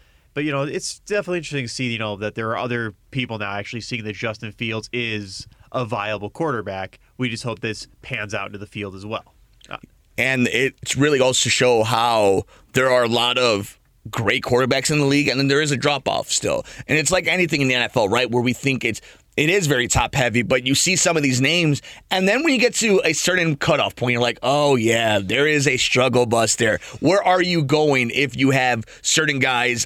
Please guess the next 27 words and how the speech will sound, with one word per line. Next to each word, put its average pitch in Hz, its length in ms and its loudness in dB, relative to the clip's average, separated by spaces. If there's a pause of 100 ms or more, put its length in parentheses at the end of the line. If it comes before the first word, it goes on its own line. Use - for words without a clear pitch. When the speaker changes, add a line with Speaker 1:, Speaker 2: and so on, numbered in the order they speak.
Speaker 2:
on 135 360 2
your 123 480 4
team? 143 360 2
You 123 80 2
know, 135 140 2
like, 131 240 0 (220)
they 160 80 2
have 196 200 0
Kyler 165 360 2
Murray 160 300 4
here 113 260 2
as 110 260 2
a 120 60 0
consensus 113 560 -2
twenty. 139 340 0 (240)
A - 60 0
lot 240 100 4
of 240 80 4
that 190 120 4
is 143 100 -2
injury, 156 340 4
right? 113 240 0
Because 135 260 0
we 147 80 4
know 165 120 2
when 139 160 2
healthy, 131 640 0